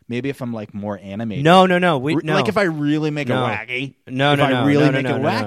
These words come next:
Speaker 2: no,
Speaker 1: that
Speaker 2: no,
Speaker 1: might
Speaker 2: no, no. We've been down that road. We went down that road once, and it was a disaster. Look, the best way to do this segment is as fast as possible,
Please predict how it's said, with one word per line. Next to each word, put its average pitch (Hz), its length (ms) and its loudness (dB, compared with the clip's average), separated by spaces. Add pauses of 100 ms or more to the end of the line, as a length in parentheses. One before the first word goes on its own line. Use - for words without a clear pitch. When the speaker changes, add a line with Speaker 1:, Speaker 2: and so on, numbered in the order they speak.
(140)
Speaker 2:
no, 131 120 0
Speaker 1:
that 156 60 2
Speaker 2:
no, - 0 -
Speaker 1:
might 160 100 2
Speaker 2:
no, 151 160 0
no. 170 60 -2
We've 190 160 0
been 262 140 0
down 294 200 0
that 254 140 -2
road. 110 320 -4 (420)
We 156 100 -2
went 196 180 -2
down 208 160 2
that 208 160 0
road 190 240 2
once, 170 420 -4
and 143 240 -6
it 151 60 -4
was 143 120 -6
a 151 40 -4
disaster. 131 680 -6 (360)
Look, 131 240 -2 (280)
the 139 100 -6
best 185 300 -2
way 220 120 -2
to 208 100 -2
do 147 240 -4
this 135 260 -4
segment 143 420 -6
is 131 180 -6
as 131 220 -8
fast 113 540 -6
as 123 180 -8
possible, - 640 -8